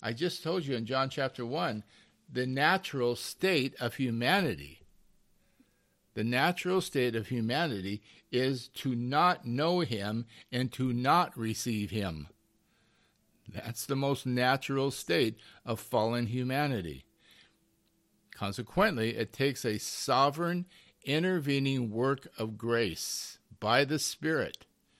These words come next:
through the gospel to bring about the new birth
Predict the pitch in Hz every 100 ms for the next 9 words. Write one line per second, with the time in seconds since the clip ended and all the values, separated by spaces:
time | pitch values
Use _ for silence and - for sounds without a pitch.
0 | _ _ - 131 160 175 156 143 139 -
1 | - 80 - _ _ _ _ _ _ _
2 | _ _ _ _ _ _ _ _ - 123
3 | 113 135 151 131 117 104 107 - - 110
4 | 107 107 107 92 - -